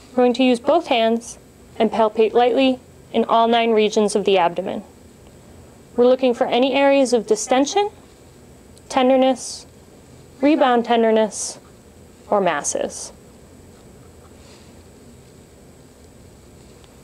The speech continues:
Once that's finished, we'll move on to deep palpation. We'll start at the spleen, noting any splenomegaly or Kerr sign.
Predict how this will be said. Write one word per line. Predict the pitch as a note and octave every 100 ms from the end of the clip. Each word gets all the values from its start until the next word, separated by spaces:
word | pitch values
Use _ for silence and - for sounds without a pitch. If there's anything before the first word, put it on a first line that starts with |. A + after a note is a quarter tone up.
| - - - - -
Once | D4
that's | G4 G4
finished, | - A3 - - - - - - - -
we'll | A#3+
move | A#3+ B3
on | A#3+ A#3
to | A3+
deep | G3+ A3
palpation. | - G3+ F#3 F#3 F3 B2 A2 - - - - - - - - - - - - - - -
We'll | A3+
start | - A#3+
at | C#4
the | E4+
spleen, | E4 - B3 G#3 A#3+ - - - - - - - - - - - - - - - - - - -
noting | A#3+ A#3 A#3
any | A#3+ B3
splenomegaly | - - B3+ B3 B3 C#4+ D#4+ F4 - - - - - - - -
or | - A#3+
Kerr | - G#3
sign. | F#3 - A2 A3